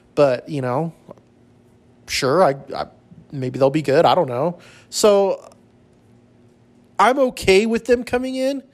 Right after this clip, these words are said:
but I'm gonna sports hate them and root against them for a while. And I think a lot of Big twelve schools are <laughs> because, you know, they were very derisive of the Big twelve, and then <laughs>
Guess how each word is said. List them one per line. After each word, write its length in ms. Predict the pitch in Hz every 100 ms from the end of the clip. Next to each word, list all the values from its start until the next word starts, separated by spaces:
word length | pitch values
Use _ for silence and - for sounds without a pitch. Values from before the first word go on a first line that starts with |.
| _ _ _ _ -
but 100 | 160
I'm 100 | 180
gonna 100 | 185
sports 400 | - - 151 -
hate 220 | 139 131
them 180 | 139 131
and 140 | 127
root 140 | 135 135
against 380 | 127 120 -
them 240 | 117 87 -
for 180 | - 156
a 60 |
while. 420 | 139 107 73 - _ _ _ _
And 100 | 151
I 80 | 170
think 180 | 226 202
a 60 |
lot 220 | 160 143
of 80 | 147
Big 160 | 143 135
twelve 240 | - 123
schools 360 | - - 120 113
are 220 | 95 87 -
<laughs> 80 | 135
because, 520 | 143 139 135 127 - _ _ _ _
you 140 | 135
know, 220 | 131 117 120
they 260 | 139 160
were 240 | 175 151 131
very 380 | 123 139 143
derisive 760 | 139 127 120 131 127 147 135 127
of 220 | - 127
the 80 | 123
Big 200 | 131 127
twelve, 400 | 127 135 131 127
and 120 | 127
then 300 | 127 120 120 _
<laughs> 100 | 202